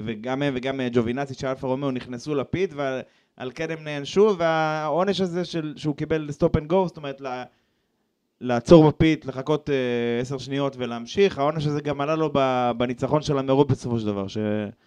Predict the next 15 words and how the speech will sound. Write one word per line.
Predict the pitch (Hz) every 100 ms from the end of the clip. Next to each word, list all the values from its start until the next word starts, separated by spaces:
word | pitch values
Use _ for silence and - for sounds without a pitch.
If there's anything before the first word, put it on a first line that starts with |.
| _ _ _
שבאמת | - 107 113 131 127
זה, | 127
אה, | 123 117 113 110 107 98 -
על | 117
טעות | 117 135 165 165
אחת, | 151 170 170 - _ _ _ _ -
זה, | 123 127 123 123
זה | 120
קם | 127 175 185
ונפל | 165 160 143 165
על | 151
טעות | 143 143 151
אחת | 135 - 139
בסוף | 120 120 120
הניצחון, | 120 117 123 151